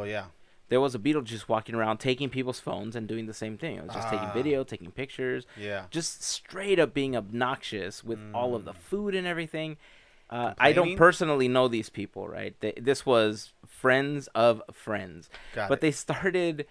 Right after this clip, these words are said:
Speaker 1: complaining. They were like, "Oh, you know, I can't believe this guy was like, you know, this and, and they did this to my food and they were taking my phone." I was like,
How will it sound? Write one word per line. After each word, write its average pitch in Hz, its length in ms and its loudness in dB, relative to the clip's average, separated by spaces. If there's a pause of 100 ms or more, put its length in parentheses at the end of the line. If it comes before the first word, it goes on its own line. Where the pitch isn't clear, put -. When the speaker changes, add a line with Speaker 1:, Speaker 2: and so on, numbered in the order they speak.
(160)
Speaker 1:
complaining. 156 580 2
They 127 80 -6
were 131 160 -4
like, 123 240 -4
"Oh, 190 300 -2
you 170 120 -4
know, 165 160 -4
I 160 140 -4
can't 156 220 -8
believe 151 260 -8
this 139 140 -12
guy 156 240 -4
was 147 200 -8
like, 135 220 -4 (320)
you 147 140 -4
know, 147 100 -2
this 160 240 -6
and, 147 80 -8
and 165 180 -4
they 156 80 -2
did 151 240 -6
this 190 300 -2
to 190 100 -2
my 147 160 -8
food 180 440 0
and 160 140 -2
they 151 100 -2
were 143 140 -4
taking 196 340 -6
my 175 100 -2
phone." 175 220 -4
I 165 40 -2
was 151 100 -6
like, 151 260 0